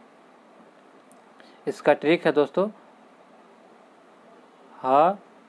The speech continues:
सी, न, मा, सु, क, स,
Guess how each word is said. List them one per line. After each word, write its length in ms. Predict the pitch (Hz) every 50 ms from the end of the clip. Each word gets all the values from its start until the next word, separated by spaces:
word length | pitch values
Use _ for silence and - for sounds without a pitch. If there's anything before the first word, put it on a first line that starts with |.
| - - - - - - - - - - - -
सी, 580 | - - - - - - 139 147 156 170 180 185 - - - - - - - - - - - - - -
न, 400 | 131 127 131 135 143 156 175 202 202 - - - - _ _ _ - - - - - 139
मा, 420 | 135 135 135 139 151 175 190 196 196 - - _ - - - - - - - - - - - - - - _ _ - - - - -
सु, 260 | - 147 156 175 196 190 - - - - _ _ _ _ _ - - - - - - -
क, 260 | 143 147 160 180 196 196 - - - - - - - - _ - - - - - - - - - - - - - -
स, 260 | 147 151 170 190